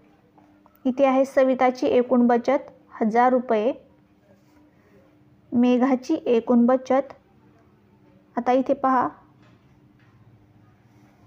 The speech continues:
चारशे आणि चारशेच्या मध्ये आहे, एक,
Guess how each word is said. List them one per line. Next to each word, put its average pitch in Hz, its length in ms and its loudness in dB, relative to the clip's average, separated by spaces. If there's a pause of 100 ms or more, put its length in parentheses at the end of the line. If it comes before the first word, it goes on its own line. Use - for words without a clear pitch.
(2000)
चारशे 247 680 0
आणि 262 460 0
चारशेच्या 262 440 0
मध्ये 262 340 2
आहे, 262 280 2
एक, 240 80 0